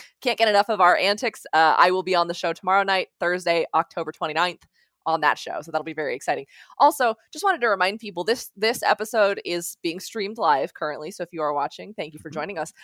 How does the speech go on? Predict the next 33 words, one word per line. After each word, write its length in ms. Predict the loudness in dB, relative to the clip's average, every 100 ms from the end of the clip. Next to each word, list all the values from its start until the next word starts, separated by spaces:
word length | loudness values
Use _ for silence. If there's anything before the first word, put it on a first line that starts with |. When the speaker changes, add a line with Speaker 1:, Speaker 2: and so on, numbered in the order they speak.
| -2 8
Speaker 1:
Uh, 180 | 8
but 160 | 8 -2
you 120 | -6
can 340 | -4 0 0 2
check 200 | 0 0
us 120 | 4
out 160 | 4
on 140 | 6 0
the 80 | -2
podcast 580 | 2 2 2 0 0
format 340 | -2 -2 -2 -2
that 100 | -2
does 180 | -2 -2
launch 240 | -4 -2 -4
on 120 | -8 _
Thursdays 460 | -2 0 -2 -4
following 540 | 0 2 2 0 -4 -10
New 120 | -14
Comic 300 | -10 -8 -8
Book 120 | -10 -10
Day 120 | -6
Wednesdays. 560 | -4 -6 -6 -8 -8 -12 _ -14
Speaker 2:
Right. 100 | 2
Speaker 1:
Uh, 220 | 4 4
so 80 | 0
you 140 | -10 -8
can 200 | -6 -4
check 160 | -4 0
us 80 |
out. 160 | 2 2
And 80 | -2
if 100 |
you 60 | -12